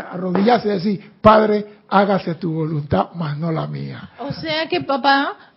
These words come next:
Speaker 2: No, no, o sea, pa-, papá
Speaker 1: No, no
Speaker 2: acepta
Speaker 1: obliga.
Speaker 2: que tú estés con los saturninos y la saturnina en los anillos.
Speaker 1: Sí, pero lo que pasa es
Speaker 2: Aunque,
Speaker 1: esto.
Speaker 2: aunque eso no era el plan, pero
Speaker 1: No era el plan, pero como algo está experimentando, vamos, él,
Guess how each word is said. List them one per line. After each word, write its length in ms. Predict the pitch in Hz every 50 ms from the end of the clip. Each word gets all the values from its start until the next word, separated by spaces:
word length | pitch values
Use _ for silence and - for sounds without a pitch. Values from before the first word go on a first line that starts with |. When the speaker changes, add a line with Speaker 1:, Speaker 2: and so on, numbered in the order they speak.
| _ _ -
Speaker 2:
No, 380 | 240 277 302 294 320 285 - - -
no, 220 | 262 285 262 - -
o 80 | 247
sea, 320 | - - 269 233 202 196 -
pa-, 80 | 175 180
papá 260 | 262 247 - 262 269
Speaker 1:
No, 60 | 262
no 60 | 262 247
Speaker 2:
acepta 240 | 240 233 247 277 339
Speaker 1:
obliga. 120 | 254 233
Speaker 2:
que 100 | 285 302 -
tú 340 | - 330 330 330 339 359 - -
estés 420 | 285 302 - - 285 269 269 -
con 180 | - - 330 277
los 140 | 247 254 -
saturninos 760 | 233 240 240 285 302 320 311 339 349 349 339 330 302 330 339
y 20 | 339
la 140 | 294 285 -
saturnina 840 | 254 226 - 277 254 247 269 285 311 302 269 254 240 247 302 392 - -
en 120 | 262 269 254
los 120 | 240 196
anillos. 600 | 226 226 247 330 466 622 508 320 247 180 160 151 - _ -
Speaker 1:
Sí, 360 | - - 302 320 330 294 165 -
pero 180 | 214 214 208
lo 60 | 208 220
que 40 | 247
pasa 260 | - 269 220 285 285
es 100 | 294 320
Speaker 2:
Aunque, 260 | 320 240 - 262 254
Speaker 1:
esto. 140 | 254 - - 226
Speaker 2:
aunque 260 | 240 240 226 247 240
eso 140 | 220 - 269
no 180 | 226 247 262 277
era 100 | 311 339
el 100 | 349 -
plan, 380 | - 285 302 311 254 220 202 -
pero 240 | 233 220 214 202 190
Speaker 1:
No 120 | 180 214 233
era 140 | 262 277
el 80 | 262 -
plan, 280 | - 269 262 294 277 220
pero 200 | 262 240 220 214
como 500 | - 220 214 208 214 208 185 - - - - -
algo 240 | - 208 233 226 247
está 180 | 240 - 240 233
experimentando, 960 | 233 - 311 302 277 285 285 240 196 190 - 180 170 226 285 320 311 254 190 - - -
vamos, 300 | 147 170 165 180 220 226 - - -
él, 240 | - 170 185 202 -